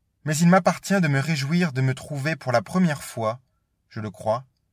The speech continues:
à côté de l'autorité officielle du pays et à côté des représentants français et étrangers de la science de l'éducation physique, dont les progrès sont inhérents à la civilisation même.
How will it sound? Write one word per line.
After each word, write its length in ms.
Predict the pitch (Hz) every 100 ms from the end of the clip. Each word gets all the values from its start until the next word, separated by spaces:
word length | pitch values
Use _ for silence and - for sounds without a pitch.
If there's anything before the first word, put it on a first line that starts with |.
| _ _ _ _ _ -
à 120 | 135
côté 260 | 175 180
de 80 | 175
l'autorité 540 | 151 143 170 160 175 185
officielle 720 | 143 - 139 - 156 170 151
du 100 | 127
pays 460 | - 135 120 131 165 _ _ _ _ _
et 120 | -
à 60 | 135
côté 280 | 131 143 185
des 100 | 151
représentants 560 | 143 135 160 143 135
français 600 | 151 - 147 135 165 160 123
et 100 | 127
étrangers 520 | 135 - 139 120 135
de 80 | 135
la 120 | 117
science 400 | - - 151 147
de 80 | 120
l'éducation 560 | 123 127 135 131 -
physique, 580 | 143 - 120 113 - - _ _ _
dont 120 | 120
les 120 | 147 143
progrès 520 | - 160 135 160 170
sont 200 | - 131 -
inhérents 480 | 175 165 151 127 -
à 80 |
la 100 | 127
civilisation 720 | 127 - 143 143 135 135 - 117
même. 400 | 101 90 90